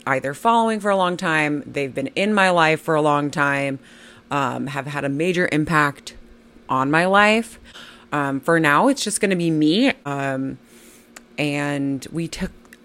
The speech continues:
decided to take this break and figure out what I wanted to do with Surviving Nearly Thriving, because I feel like there's so many lessons that I need to learn, and I probably just need to talk it out with, you know, you guys, the listeners,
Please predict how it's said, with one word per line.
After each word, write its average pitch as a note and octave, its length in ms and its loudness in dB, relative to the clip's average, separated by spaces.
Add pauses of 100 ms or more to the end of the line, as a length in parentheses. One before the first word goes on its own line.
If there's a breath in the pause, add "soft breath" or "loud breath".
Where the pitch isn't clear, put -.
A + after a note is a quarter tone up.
(360)
decided F3+ 380 0
to F#3+ 60 -6
take G3 180 0
this G3 140 -4
break D#3+ 460 2
and D3 720 -2 (440 loud breath)
figure E3 360 0
out D3+ 180 2
what C#3 220 -6
I C#3 160 -2
wanted D#3 240 -4
to F#3 80 -8
do G3+ 120 0
with G3+ 340 -2
Surviving G3 480 0
Nearly G3 220 -2
Thriving, F#3+ 440 2 (460 loud breath)
because F#3+ 240 0
I A3 140 2
feel G3 200 0
like F3+ 280 2
there's F3 260 2
so D#3+ 180 0
many D#3 400 0
lessons C3+ 640 -4
that B2+ 280 -2 (260)
I B2+ 180 -2
need C#3+ 220 -2
to G#3 100 -2
learn, G#3+ 300 2
and G3+ 100 0
I D#3+ 100 4 (220)
probably C#3+ 360 -2
just - 180 -10
need E3+ 100 0
to D#3+ 80 0
talk C#3+ 280 -2
it C#3 60 -2
out C#3 200 0
with, D3+ 220 -2 (720 loud breath)
you C3+ 100 -6
know, E3+ 320 0
you E3 320 2
guys, C#4 400 4
the D#3+ 200 0
listeners, D#3 800 2